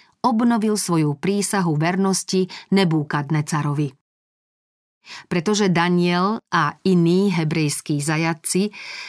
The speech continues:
svedčili babylonskému vladárovi o moci a zvrchovanosti pravého Boha,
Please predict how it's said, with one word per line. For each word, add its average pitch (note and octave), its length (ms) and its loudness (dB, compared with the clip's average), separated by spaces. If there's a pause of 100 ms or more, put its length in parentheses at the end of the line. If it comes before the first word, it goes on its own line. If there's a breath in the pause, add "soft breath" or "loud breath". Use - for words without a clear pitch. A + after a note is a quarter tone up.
(100)
svedčili A3 480 0
babylonskému A3+ 960 0
vladárovi F#3 960 0
o F#3 80 2
moci G#3+ 480 0
a D3+ 240 -2
zvrchovanosti F#3 960 0
pravého D#3+ 640 0
Boha, D3+ 480 -2